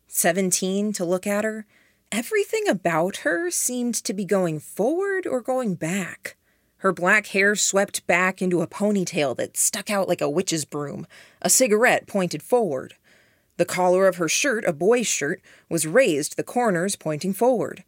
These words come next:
She stood on one foot, the other back with the toe touching the wall for balance. The oldest boy stood next to her. "The bosses of this particular gang," I took it. I put my hands out in front of me.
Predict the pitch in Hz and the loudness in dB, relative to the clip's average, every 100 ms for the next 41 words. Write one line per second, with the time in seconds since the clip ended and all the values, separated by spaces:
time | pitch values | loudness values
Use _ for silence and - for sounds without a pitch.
0 | _ _ _ _ _ - 285 - 370 277 | _ _ _ _ _ -2 0 2 4 4
1 | 202 208 196 170 - 196 151 - - _ | 2 2 2 0 -4 -4 -4 -6 -18 _
2 | _ - 185 196 165 170 147 185 170 175 | _ 2 4 6 4 0 2 2 2 -2
3 | - 156 156 - 214 180 180 156 - 151 | -6 -6 -6 -2 0 0 0 -4 -6 -6
4 | 147 160 185 143 143 151 143 170 165 139 | -2 2 2 2 -2 -6 -4 -2 -2 -6
5 | 156 - - _ _ _ _ _ - 175 | -8 -6 -6 _ _ _ _ _ -2 4
6 | 175 160 143 - - 143 143 151 - 143 | 4 4 -2 -4 -4 -2 -2 -4 -4 -4
7 | 147 170 - 147 139 127 - _ _ _ | -4 -6 -6 -8 -8 -16 -18 _ _ _
8 | _ _ _ _ _ _ 302 240 208 359 | _ _ _ _ _ _ 0 0 0 0
9 | 453 - 160 120 113 - 170 156 143 180 | 0 0 0 0 -2 0 0 0 0 0
10 | 202 - - 170 160 156 147 147 165 151 | 2 0 -2 -6 -6 -4 -2 -2 -2 -2
11 | 143 143 139 139 139 - 175 165 - _ | -4 -6 -8 -10 -10 -8 -4 -6 -8 _
12 | _ _ _ _ _ - 175 196 151 156 | _ _ _ _ _ -2 0 0 -2 -2
13 | 165 220 214 202 185 196 202 214 214 - | -2 -2 -2 -2 -4 -6 -6 -6 -6 -8
14 | 165 - 139 139 139 | -8 -10 -12 -14 -16